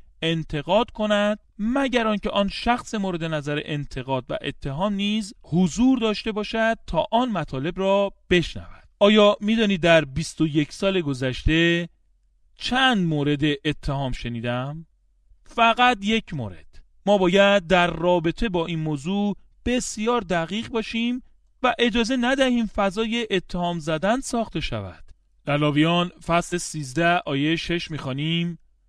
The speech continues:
«روز هفتم کاهن دوباره او را معاینه کند. اگر نشانه‌های مرض کمتر شده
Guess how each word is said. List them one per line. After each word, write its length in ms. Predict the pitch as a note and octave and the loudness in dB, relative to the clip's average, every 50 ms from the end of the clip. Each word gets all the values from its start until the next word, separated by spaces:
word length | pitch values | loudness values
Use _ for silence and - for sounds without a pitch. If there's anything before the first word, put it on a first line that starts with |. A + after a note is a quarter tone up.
| _ _ _ _ _ _ _ | _ _ _ _ _ _ _
«روز 260 | - B2+ C#3+ F3+ E3 F3+ | -6 -4 -2 -2 0 2
هفتم 720 | A3 G3+ F3+ F#3 F3 - - - A3 G3 G3 G3 G3 G3 - _ | 2 2 2 0 -2 -2 -2 -2 0 0 0 -2 -4 -6 -12 _
کاهن 460 | - F3+ F3 F3 E3+ E3 F3 F#3 F#3 F#3 | -4 -2 0 0 0 0 -2 -2 -4 -2
دوباره 480 | D#3 F3 F3 D#3+ E3+ E3+ D#3+ D#3+ F3 | 0 0 0 2 2 2 0 0 0
او 200 | F#3+ - F3+ F3 | -2 -4 -4 -2
را 200 | E3+ F3 E3+ E3 | 0 0 0 0
معاینه 440 | D#3 D#3 D3+ D3 C#3+ C#3+ C#3+ D#3+ E3 | 0 0 -2 -2 -2 -2 -4 -4 -6
کند. 360 | - - A#2+ A2 G2+ F2 D#2 - - - - _ _ - | -6 -6 -8 -8 -8 -10 -14 -20 -20 -20 -20 _ _ -14
اگر 300 | - G#2+ B2+ C#3+ D#3 D#3 | -10 -6 -2 -2 -2 -2
نشانه‌های 760 | E3+ F3+ F3 - F3+ E3+ E3+ E3+ E3+ E3 F#3 F#3+ F#3 F3 F#3 | -2 -4 -4 -2 -2 -2 -2 -2 0 0 0 0 0 0 -2
مرض 540 | F3+ F3 E3+ E3 E3 E3 E3+ F3 E3 - - | -2 -2 -2 -2 0 0 0 0 -2 -6 -8
کمتر 440 | - E3 D#3+ D#3 D3 - E3+ F3+ F#3 | -6 -6 -4 -4 -4 -2 -2 -2 -2
شده 480 | - - D#3+ C#3+ C#3 C#3 C3+ C3 A#2+ | -2 -6 -8 -6 -4 -2 -2 -2 -4